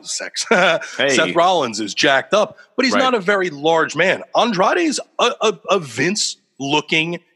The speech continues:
Speaker 1: guy.
Speaker 2: Right.
Speaker 1: And another thing, from N X T till now, his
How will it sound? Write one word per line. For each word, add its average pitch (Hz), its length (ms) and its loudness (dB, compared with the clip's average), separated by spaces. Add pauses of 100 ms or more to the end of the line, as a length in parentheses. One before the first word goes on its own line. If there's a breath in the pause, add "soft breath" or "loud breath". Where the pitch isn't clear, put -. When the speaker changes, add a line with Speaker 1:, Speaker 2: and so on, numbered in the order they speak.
(140)
Speaker 1:
guy. 151 420 0 (260 loud breath)
Speaker 2:
Right. 123 200 0
Speaker 1:
And 220 280 -2
another 170 340 2
thing, 240 340 -2
from 170 240 0
N 170 140 0
X 170 220 -2
T 175 180 -4
till 147 200 -4
now, 135 360 0 (340 loud breath)
his 311 240 -2